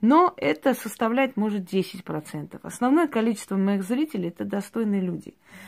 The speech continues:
которые получают своё, которые меняют свою жизнь. Неважно, пишут они, активны они, потом пассивны они. Но это нормально. Человек получает своё, уходит с благодарностью, начинает дальше этим пользоваться и менять свою жизнь. Он не обязан каждый раз приходить и говорить:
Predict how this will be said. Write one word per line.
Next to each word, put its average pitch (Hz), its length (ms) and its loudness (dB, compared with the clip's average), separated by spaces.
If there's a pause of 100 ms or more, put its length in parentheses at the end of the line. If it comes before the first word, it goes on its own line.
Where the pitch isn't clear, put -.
(140)
которые 262 400 2
получают 247 800 2
своё, 208 420 -2
которые 254 360 -2
меняют 208 320 2
свою 196 220 -2
жизнь. 165 260 -4
Неважно, 220 460 2
пишут 262 520 -4
они, 214 240 0
активны 220 540 -2
они, 196 220 0
потом 175 340 -6
пассивны 220 520 -4
они. 196 220 0 (480)
Но 285 100 4
это 285 160 0
нормально. 233 540 2
Человек 190 320 -4
получает 277 460 -4
своё, 175 340 -2
уходит 233 420 -4
с - 40 -20
благодарностью, 175 880 -4 (360)
начинает 196 560 -4
дальше 202 360 0
этим 180 260 -4
пользоваться 214 520 -6
и - 20 -4
менять 190 300 -4
свою 202 180 -2
жизнь. 180 260 -6
Он 180 120 0
не 208 120 0
обязан 220 340 0
каждый 175 260 -6
раз 170 100 -10
приходить 190 500 -6
и 170 40 -4
говорить: 160 220 -2